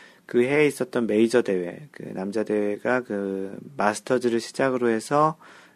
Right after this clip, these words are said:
유에스 오픈, 그리고 브리티시 오픈, 디 오픈이죠. 그다음에 피지에이 챔피언십, 이 네 개의 메이저 대회 우승자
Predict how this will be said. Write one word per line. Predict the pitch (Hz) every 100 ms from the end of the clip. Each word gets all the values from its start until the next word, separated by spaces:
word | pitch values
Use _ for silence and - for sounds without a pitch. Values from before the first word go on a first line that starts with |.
| _ -
유에스 | 120 123 -
오픈, | 117 - 101 104 135 160 -
그리고 | - 95 98 95
브리티시 | 110 110 110 -
오픈, | 107 - 98 85 -
디 | 117
오픈이죠. | 120 - 98 92 135 151 - - - _ _
그다음에 | - 98
피지에이 | 98 135 143 139
챔피언십, | 143 131 117 - -
이 | 113 110
네 | 113
개의 | 117 131
메이저 | 117 113 120 127
대회 | 123 113 110 110
우승자 | 120 123 143 139 123 113 92 87